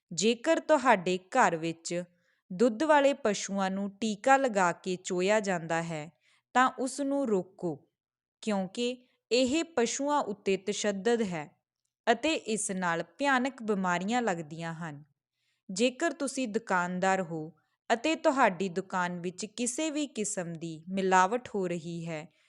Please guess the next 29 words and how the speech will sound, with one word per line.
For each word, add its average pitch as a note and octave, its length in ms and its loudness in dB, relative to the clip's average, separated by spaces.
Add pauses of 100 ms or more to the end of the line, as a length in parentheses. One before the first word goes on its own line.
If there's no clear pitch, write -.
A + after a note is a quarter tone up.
(200)
ਤਾਂ A#3+ 140 4
ਉਸ G#3+ 300 -6
ਨੂੰ G#3 260 -4
ਬੰਦ F#3+ 300 0
ਕਰੋ। D#3 320 -6 (840)
ਅਤੇ E4 260 2
ਜੇਕਰ A#3 440 0
ਤੁਸੀਂ B3 380 -4 (100)
ਆਪਣੀ G3+ 320 -2
ਦੁਕਾਨ F#3+ 600 -4
ਦੇ D#3+ 220 -6 (280)
ਸਮਾਨ G3+ 520 0
ਨਾਲ F3+ 340 -2 (320)
ਸੜਕ C4 460 4
ਉੱਪਰ G#3 400 -2
ਨਾਜਾਇਜ਼ F#3 640 0
ਕਬਜ਼ਾ F#3+ 380 0
ਕਰ F3 260 -2
ਰੱਖਿਆ E3 440 -6
ਹੈ, E3 240 -10 (380)
ਤਾਂ A3+ 220 4
ਵੀ D4 140 -2
ਤੁਸੀਂ F#3 520 -8 (400)
ਗਲਤ A3 300 2
ਹੋ। F3 300 -4 (840)
ਸਾਡੇ B3+ 480 4
ਸ਼ਹੀਦਾਂ B3 580 -2
ਨੇ F#3+ 160 -4
ਸਾਨੂੰ F3 460 -6